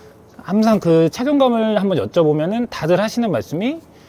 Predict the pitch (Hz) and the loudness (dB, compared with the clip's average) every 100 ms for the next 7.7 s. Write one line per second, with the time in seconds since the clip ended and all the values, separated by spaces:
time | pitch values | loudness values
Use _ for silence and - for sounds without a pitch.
0 | - _ _ _ - 311 339 302 254 254 | -20 _ _ _ -8 -2 2 2 0 -4
1 | 254 294 302 190 170 156 147 226 285 233 | -2 -2 -2 0 2 2 -2 -4 0 2
2 | 139 - 196 190 185 123 - 151 143 - | 2 0 -2 -2 -2 -2 -4 -4 -4 -4
3 | 185 247 262 254 254 254 233 202 151 123 | -4 -2 -2 -6 -6 -6 -2 -2 0 0
4 | 151 139 - 196 196 135 135 196 190 170 | -2 -4 -4 -4 -4 -8 -2 0 0 0
5 | 135 147 156 170 143 202 156 135 - 120 | -4 -4 -4 -2 0 2 2 0 -2 -4
6 | 98 85 - - 117 123 - 165 143 156 | -4 -8 -12 -8 -4 -4 -4 -4 -4 -8
7 | 151 135 151 156 101 90 | -8 -8 -6 -6 -10 -18